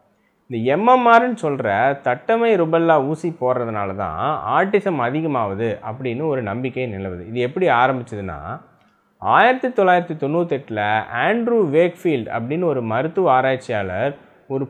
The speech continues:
பன்னிரெண்டே பன்னிரெண்டு ஆட்டிசம் அந்த குழந்தைகளை வச்சு ஒரு பேப்பர் ரிலீஸ் பண்றார். இவங்களுக்கெல்லாம் எம் எம் ஆர் ஊசி போட்டப்புறம் இந்த ஆட்டிசம் மாதிரியான சில நடவடிக்கைகள் வந்து இவங்களுக்கு தென்படுது,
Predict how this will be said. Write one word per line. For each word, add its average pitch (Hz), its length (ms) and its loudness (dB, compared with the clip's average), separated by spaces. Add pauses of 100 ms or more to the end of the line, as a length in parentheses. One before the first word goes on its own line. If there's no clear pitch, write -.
பன்னிரெண்டே 208 600 4
பன்னிரெண்டு 170 720 2
ஆட்டிசம் 175 500 2
அந்த 139 160 -2
குழந்தைகளை 147 520 -2
வச்சு 113 220 -4
ஒரு 160 160 2
பேப்பர் 131 380 0
ரிலீஸ் 117 340 -6
பண்றார். 98 260 -6 (480)
இவங்களுக்கெல்லாம் 180 480 2
எம் 156 180 0
எம் 214 140 2
ஆர் 208 160 6
ஊசி 170 260 0
போட்டப்புறம் 131 840 -2
இந்த 143 140 -2
ஆட்டிசம் 175 480 2
மாதிரியான 143 680 0 (300)
சில 151 480 2 (400)
நடவடிக்கைகள் 143 840 2
வந்து 143 280 -2
இவங்களுக்கு 147 300 -2
தென்படுது, 120 720 -2